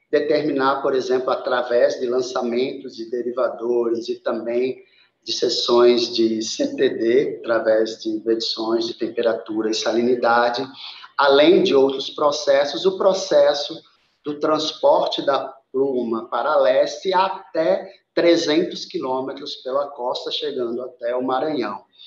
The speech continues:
Então, isso foi possível devido à, à periodicidade e trabalhar numa escala mensal. Então, aqui um exemplo de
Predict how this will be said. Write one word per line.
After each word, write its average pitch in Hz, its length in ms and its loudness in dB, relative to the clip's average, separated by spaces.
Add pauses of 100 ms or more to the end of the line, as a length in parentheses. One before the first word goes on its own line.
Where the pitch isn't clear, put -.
(380)
Então, 117 440 0
isso 120 360 -2
foi 127 180 0
possível 127 600 -6
devido 123 720 -2 (420)
à, 107 400 -2 (220)
à 107 80 -10
periodicidade 117 1000 0
e - 80 -8
trabalhar 120 720 0 (220)
numa 120 220 2
escala 113 520 0
mensal. 120 720 -2 (340)
Então, 139 320 0
aqui 139 220 2
um 147 140 6
exemplo 135 680 0
de 117 480 0